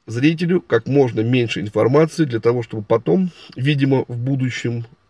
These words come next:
э, можно было иметь какое-то поле для варьирования, чтобы, э, давать те или иные комментарии этим снимкам.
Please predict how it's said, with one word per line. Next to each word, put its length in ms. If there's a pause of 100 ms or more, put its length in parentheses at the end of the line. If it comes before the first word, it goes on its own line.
(120)
э, 460 (300)
можно 420
было 340 (140)
иметь 360 (500)
какое-то 500
поле 360
для 280
варьирования, 920
чтобы, 480
э, 300
давать 440
те 140
или 300
иные 280
комментарии 680
этим 440
снимкам. 600